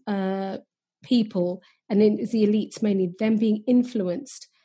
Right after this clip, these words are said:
very clearly by non-Muslim ideas. And after mixing with non-Muslims, they got influenced. Um, and so, and then, you, you know, you could, we could look at other countries of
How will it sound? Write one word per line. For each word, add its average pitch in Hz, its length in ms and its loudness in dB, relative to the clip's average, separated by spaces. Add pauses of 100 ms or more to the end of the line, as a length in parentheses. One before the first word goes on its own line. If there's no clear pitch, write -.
(240)
very 220 220 2
clearly 214 320 0
by 190 220 -2
non-Muslim 190 920 0
ideas. 190 300 -2
And 175 140 -6
after 226 280 -4
mixing 214 580 -2
with 180 300 -4 (440)
non-Muslims, 196 840 0 (360)
they 208 160 6
got 202 180 -2
influenced. - 800 -4 (480)
Um, 208 400 2 (200)
and 226 160 2
so, 220 580 2 (140)
and 233 160 4
then, 226 140 8
you, 214 160 -2 (100)
you 220 140 2
know, 185 240 0
you 214 240 0
could, 240 160 -4
we 240 80 2
could 214 140 -4
look 214 160 0
at - 80 -8
other 196 160 -4
countries 175 440 -8
of 214 220 -10